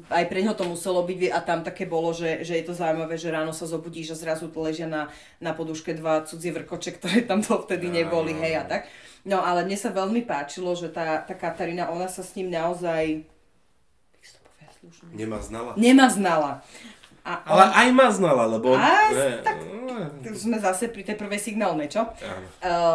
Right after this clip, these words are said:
Speaker 1: musel sa naučiť pracovať s ľuďmi. V kláštore si zvykol byť v ústraní a o samote a bolo ťažké si odvykať.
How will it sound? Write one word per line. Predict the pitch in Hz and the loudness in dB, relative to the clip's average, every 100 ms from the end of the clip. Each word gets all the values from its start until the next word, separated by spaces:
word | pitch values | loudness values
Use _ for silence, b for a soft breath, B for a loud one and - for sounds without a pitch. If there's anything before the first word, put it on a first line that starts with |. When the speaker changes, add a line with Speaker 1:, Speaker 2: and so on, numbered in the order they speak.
| 160 | 2
Speaker 1:
musel | 190 247 339 | 0 -2 0
sa | 311 262 | -2 -2
naučiť | 220 180 196 214 | 0 -2 -2 -4
pracovať | 190 185 208 196 | -4 -4 -4 -6
s | 180 | -4
ľuďmi. | 170 170 143 | -6 -6 -8
V | - | -8
kláštore | 196 247 - 247 | -2 -2 -2 -6
si | 240 | -6
zvykol | 190 175 175 214 | -8 -8 -6 -8
byť | 214 - | -8 -14
v | - | -14
ústraní | 156 - - 151 165 202 | -12 -12 -6 -6 -4 -6
a | 185 | -8
o | 156 | -6
samote | 156 165 156 156 208 | -6 -4 -4 -4 -6
a | - 151 | -4 -2
bolo | 175 202 | -2 -2
ťažké | 190 170 - | -4 -6 -6
si | 180 185 | -8 -8
odvykať. | 165 156 180 143 123 | -6 -8 -8 -8 -10